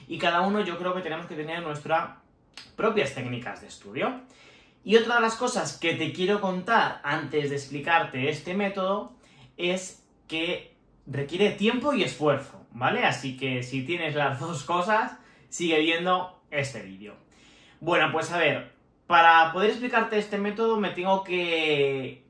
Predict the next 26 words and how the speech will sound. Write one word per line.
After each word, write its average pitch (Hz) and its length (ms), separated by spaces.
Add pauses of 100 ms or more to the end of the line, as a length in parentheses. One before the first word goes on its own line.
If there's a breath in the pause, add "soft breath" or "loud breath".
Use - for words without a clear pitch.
(160)
retroceder 151 1040
al 143 240
dos 131 200
mil 180 160
ocho, 196 320
cuando 135 320
yo 139 100
estaba 147 240
estudiando 143 420
en 120 60
la 101 80
facultad, 151 640 (460 loud breath)
y 202 100
por 285 160
aquellas 262 640 (280 soft breath)
los 165 380
apuntes 220 640
se 147 140
tomaban 160 520
a 127 140
mano, 110 440 (100)
y 165 160
yo 220 180
era 202 140
de 160 80
los 139 340